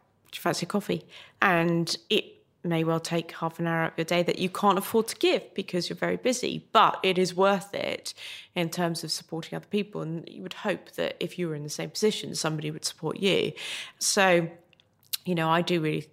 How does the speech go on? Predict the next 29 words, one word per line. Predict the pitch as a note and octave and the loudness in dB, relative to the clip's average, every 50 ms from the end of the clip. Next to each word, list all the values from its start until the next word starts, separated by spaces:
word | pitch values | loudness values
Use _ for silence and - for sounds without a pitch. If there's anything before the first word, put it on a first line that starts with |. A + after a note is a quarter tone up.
| _ _ - | _ _ 0
like | F3 E3 - - - | 0 0 0 -2 -6
to | - - E3 D#3 D3+ | -2 0 2 0 0
treat | D#3 - - - - E3+ D3+ - - | -2 -4 -6 -2 0 0 0 0 -2
others | - E3 D#3+ - D3+ D3+ D3 - - - - - | -2 -2 0 0 -2 -2 -2 -4 -6 -8 -6 -6
in | E3+ | -4
the | D3+ D3 | -2 -2
way | D3+ D3+ D3+ | -2 -2 -2
that | - - - _ _ _ _ - | -4 -8 -10 _ _ _ _ 0
I | - D#3 D3 | 0 0 2
would | C#3+ D3 - | 0 -2 -2
like | D3 D3 - - | -2 -2 -2 -4
to | - - | -8 -10
be | - | -6
treated. | - - C#4+ C#4 C#4 - - - - G3+ A#3 - - - - - - - - - | -2 0 0 0 0 -2 -2 0 0 0 0 0 -6 -10 -10 -10 -10 -12 -8 -2
And | - F3 E3+ D#3 | 0 0 2 2
so | - - E3 D#3+ | 2 2 2 2
I | D#3+ D#3 | 2 0
think | - D#3+ D#3 - D#3+ | 0 -4 -4 -4 -4
it | |
is | D#3 D3+ - | -4 -4 -4
important | D3+ - - D#3 E3 - | -6 -6 -6 -6 -6 -6
that | - - | -6 -4
we | D3+ D#3 | 0 0
all | D#3+ D3+ | 0 0
do | D3+ - D#3 D3 | 0 -2 -4 -4
take | - - D#3 - - | -4 -6 -6 -4 -4
that | - - | -4 -2
individual | D#3 D3+ - - - D#3 D#3 D#3+ D#3 | -2 -4 -4 -2 -2 -2 -2 0 -2
responsibility. | D#3+ - - E3+ E3 - - A3 G#3 F3+ - - - - | -2 -2 -2 -2 -4 -2 0 2 0 2 2 0 -2 -2